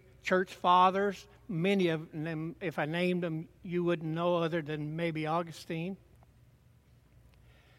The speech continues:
I appreciate those people. I've read them all. But I think that we, we can only have agreement if we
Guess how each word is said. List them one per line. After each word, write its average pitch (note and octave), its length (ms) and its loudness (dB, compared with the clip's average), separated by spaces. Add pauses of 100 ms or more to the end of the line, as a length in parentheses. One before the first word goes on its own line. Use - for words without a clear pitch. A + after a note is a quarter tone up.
(1400)
I F#3 120 6
appreciate G3+ 580 4
those F3 260 -2
people. C3+ 500 -8 (720)
I've E3+ 180 0
read F3+ 320 2
them D#3+ 180 -2
all. D#3+ 520 2 (3500)
But E3+ 160 4
I F#3+ 160 8
think D4 320 4
that A3 160 0
we, G#3+ 160 0
we A#3 180 2
can G3 240 0
only A3+ 600 6
have G#3 420 2
agreement E3+ 960 2 (960)
if G#3 200 4
we G#3 360 2